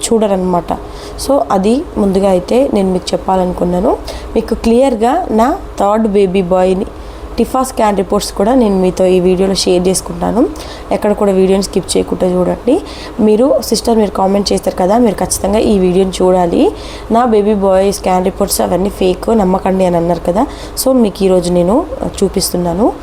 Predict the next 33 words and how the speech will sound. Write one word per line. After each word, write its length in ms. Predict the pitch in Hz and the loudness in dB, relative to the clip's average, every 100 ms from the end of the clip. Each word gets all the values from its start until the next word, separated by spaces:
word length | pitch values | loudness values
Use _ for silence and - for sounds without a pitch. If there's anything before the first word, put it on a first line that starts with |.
| - - - - | -16 -14 -6 -2
So 80 | 190 | 2
మీరు 200 | 185 180 | 2 2
ఎక్కడైనా 560 | 180 190 190 190 190 - - - - - | 0 0 2 2 0 -4 -12 -16 -10 0
వీడియోని 260 | 190 196 196 | 2 2 0
స్కిప్ 320 | - 180 196 | -2 -2 0
చేయకుండా 280 | 185 190 190 285 | 0 0 0 0
చూడండి, 320 | 180 180 247 | 2 2 0
పూర్తిగా 500 | 254 190 180 180 196 | 0 0 0 0 0
మీకే 300 | 190 170 190 | 0 -2 -2
అర్థమవుతుంది. 640 | 170 170 175 170 180 254 359 - - - - - - - - - - | 0 0 0 0 0 0 0 -8 -12 -12 -14 -14 -12 -14 -12 -12 -6
ఇంకా 320 | 208 202 202 - | -2 0 0 2
వీడియోని 300 | 214 208 226 | 2 4 2
ఒక 100 | 220 | 2
లైక్ 380 | 202 190 190 - | 2 2 0 0
చేయండి. 200 | 202 226 | 2 4
మీరు 160 | 262 226 | 4 4
లైక్ 260 | 190 - | 0 0
చేయడం 160 | 208 202 | 0 0
వల్ల 140 | 208 | 2
మన 180 | 285 247 | 2 4
వీడియో 240 | 196 196 | 4 2
ఇంకొంతమందికి 580 | 196 185 185 185 190 - | 2 0 0 0 0 0
రీచ్ 280 | 180 180 - | 0 0 0
అవుతుంది. 320 | 180 190 208 392 - - - - - | -2 0 0 0 -4 -14 -14 -8 -2
So 60 | |
వాళ్ళకు 320 | 320 247 220 | 0 2 0
కూడా 160 | 208 208 | 0 0
ఇన్ఫర్మేషన్ 560 | 202 196 196 190 - 185 | 0 0 0 0 0 0
అందినట్లు 460 | 180 180 180 190 | 0 0 0 2
ఉంటుంది. 400 | 175 170 180 311 - - - - - - - | 2 2 2 0 -2 -10 -14 -14 -14 -16 -4
ముందుగా 300 | 226 214 208 | 2 2 4
వీడియోలోకి 400 | 220 196 190 190 | 4 4 2 2
వెళ్ళిపోదాము. 640 | 185 180 190 175 175 262 | 0 0 0 0 2 2